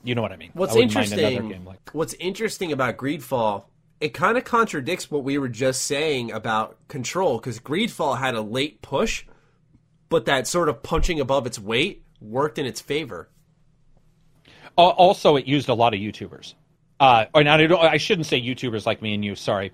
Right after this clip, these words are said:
Speaker 1: but I mean, uh, websites with YouTube, 'cause,
Speaker 2: Mm-hmm.
Speaker 1: for example, I G N was releasing, like, the first, you know, fifteen minutes of, they had hands on, like, three weeks prior,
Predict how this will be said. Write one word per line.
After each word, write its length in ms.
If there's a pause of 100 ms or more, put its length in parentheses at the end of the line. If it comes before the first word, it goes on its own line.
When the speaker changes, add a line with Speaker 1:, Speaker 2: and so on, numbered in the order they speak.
(120)
Speaker 1:
but 100
I 100
mean, 320 (300)
uh, 160
websites 800 (100)
with 220
YouTube, 460 (120)
'cause, 240
Speaker 2:
Mm-hmm. 120
Speaker 1:
for 160
example, 320
I 140
G 220
N 160
was 160
releasing, 520
like, 300 (200)
the 120
first, 500 (380)
you 140
know, 120
fifteen 540
minutes 260
of, 420
they 180
had 200
hands 380
on, 260
like, 220
three 320
weeks 300
prior, 480